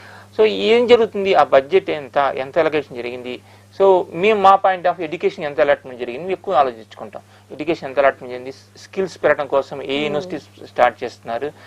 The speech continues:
Speaker 1: ఎంత అలాట్‌మెంట్ జరుగుతుంది, అదే, అదేవిధంగా విద్యార్థిగా ఉన్నప్పుడు so ఎలా మనకి గవర్నమెంట్ సపోర్ట్ ఇస్తుంది, ఏ type of టెస్టులు జరుగుతున్నాయి,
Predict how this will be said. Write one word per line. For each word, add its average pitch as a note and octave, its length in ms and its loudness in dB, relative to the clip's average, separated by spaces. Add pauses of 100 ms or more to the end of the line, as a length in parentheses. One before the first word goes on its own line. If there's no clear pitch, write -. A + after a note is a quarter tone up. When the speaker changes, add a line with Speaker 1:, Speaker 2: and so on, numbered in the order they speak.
(280)
Speaker 1:
ఎంత D3 200 2
అలాట్‌మెంట్ D3+ 360 4
జరుగుతుంది, B2 520 -10 (380)
అదే, G#3 180 2
అదేవిధంగా G#3 640 -2
విద్యార్థిగా F3+ 560 2
ఉన్నప్పుడు E3 300 -6 (480)
so G3+ 260 4
ఎలా F3+ 220 6
మనకి F#3+ 400 -2
గవర్నమెంట్ D#3+ 280 4
సపోర్ట్ C#3+ 340 -2
ఇస్తుంది, B2+ 560 -14
ఏ D#3+ 180 -4
type C#3 300 -2
of C3+ 40 -6 (100)
టెస్టులు C3 280 -10
జరుగుతున్నాయి, A#2+ 500 -10